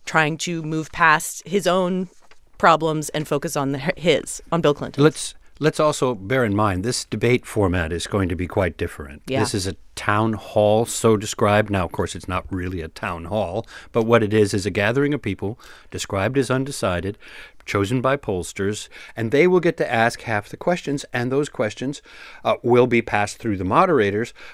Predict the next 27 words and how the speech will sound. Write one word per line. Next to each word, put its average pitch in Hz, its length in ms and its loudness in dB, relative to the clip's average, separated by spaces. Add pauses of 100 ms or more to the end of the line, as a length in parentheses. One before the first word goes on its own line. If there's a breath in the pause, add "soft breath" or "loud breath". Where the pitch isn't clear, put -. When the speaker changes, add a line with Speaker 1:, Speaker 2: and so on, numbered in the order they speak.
Speaker 2:
but 143 180 2
they 175 160 2
are 165 140 4
going 165 240 0
to 156 140 -2
be 175 260 -2
these 170 380 -4
people's 147 420 -2
questions. - 800 -4
And 104 140 -4
so 120 160 0
that's 127 220 0
a 156 40 4
little 139 220 0
bit 143 180 0
more 123 140 0
difficult 110 380 -4
to 98 80 -14
prepare 143 340 0
for. 143 200 2
Plus, 135 280 -2
we 110 100 -6
have 95 200 -6
two 135 260 -2 (420 loud breath)
really 156 480 4
crackerjack 107 580 0
moderators 107 800 2